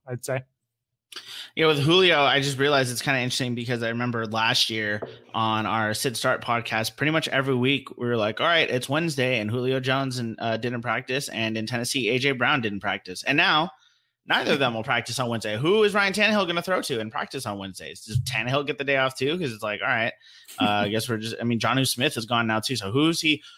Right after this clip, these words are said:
Speaker 2: who is he throwing the ball to on Wednesday practices?
Speaker 1: Lots
Speaker 2: It's
Speaker 1: of
Speaker 2: like,
Speaker 1: Josh
Speaker 2: maybe they just
Speaker 1: Reynolds and Ferkser.
Speaker 2: <laughs>
Speaker 1: Yeah.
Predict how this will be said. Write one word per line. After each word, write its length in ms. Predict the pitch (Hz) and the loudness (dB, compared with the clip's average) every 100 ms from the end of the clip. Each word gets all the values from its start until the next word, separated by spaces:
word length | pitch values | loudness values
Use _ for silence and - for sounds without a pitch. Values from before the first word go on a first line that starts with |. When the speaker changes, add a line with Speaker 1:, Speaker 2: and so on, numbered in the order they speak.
| _ | _
Speaker 2:
who 140 | - 202 | 0 4
is 80 | 220 | 4
he 80 | |
throwing 220 | 220 202 190 | 4 4 4
the 60 | |
ball 200 | 156 170 | 4 2
to 200 | 185 147 | 4 2
on 100 | 110 | 2
Wednesday 300 | 107 120 117 | 2 0 0
practices? 520 | 110 113 123 104 - 151 | 0 -2 -2 -8 -12 -6
Speaker 1:
Lots 160 | 139 | -4
Speaker 2:
It's 40 | 151 | -2
Speaker 1:
of 60 | |
Speaker 2:
like, 100 | 135 | -2
Speaker 1:
Josh 280 | 117 156 156 | 0 2 2
Speaker 2:
maybe 100 | 185 | 2
they 40 | 156 | 2
just 100 | 160 | 4
Speaker 1:
Reynolds 280 | 156 147 | 2 0
and 160 | 143 123 | -2 -4
Ferkser. 540 | 123 151 147 - 110 - | 0 -2 0 -4 -6 -12
Speaker 2:
<laughs> 240 | - - - _ _ _ 127 - | -16 -16 -20 _ _ _ -2 0
Speaker 1:
Yeah. 80 | 147 | 0